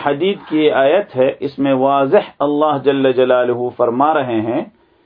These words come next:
کہ فتح مکہ سے پہلے جنہوں نے اللہ کی راہ میں خرچ کیا اور قتال کیا، جنگ کی کافروں کے خلاف،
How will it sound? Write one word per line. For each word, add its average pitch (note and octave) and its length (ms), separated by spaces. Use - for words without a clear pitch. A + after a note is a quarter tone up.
کہ B2+ 120
فتح F3+ 440
مکہ D#3+ 640
سے D3 180
پہلے B2 440
جنہوں E3+ 480
نے F3 160
اللہ D3+ 580
کی C#3 120
راہ C#3+ 200
میں C#3 300
خرچ E3+ 460
کیا E3 420
اور D3 340
قتال D3 720
کیا، E3 440
جنگ C#3+ 480
کی F#3+ 200
کافروں B2+ 520
کے A#2 140
خلاف، A#2 540